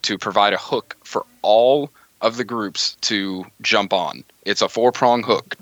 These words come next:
So I'm not gonna predict what's gonna happen, but I bet you it's going to get everybody back on the hook and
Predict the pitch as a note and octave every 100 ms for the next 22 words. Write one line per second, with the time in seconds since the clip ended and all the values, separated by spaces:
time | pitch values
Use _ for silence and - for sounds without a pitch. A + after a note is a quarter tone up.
0 | - - - - _ _ _ _ - -
1 | G#2+ F#2 F2 F2+ - _ _ _ _ -
2 | G#2+ B2 B2+ A#2 A#2+ A2+ - A2 A2 -
3 | G#2+ - A#2 F#2+ G2+ G2+ C#3+ C#3+ - A2+
4 | A2 G#2+ G2 G#2+ A2+ G#2+ G#2+ G2+ - G#2+
5 | G2 F#2 F#2 F2 _ _ - G2 A2 A2
6 | A2 G#2+ F#2 F#2+ G2+ G#2+ G2+ G#2 G2 -
7 | - F2+ F2+ F2 F2 F2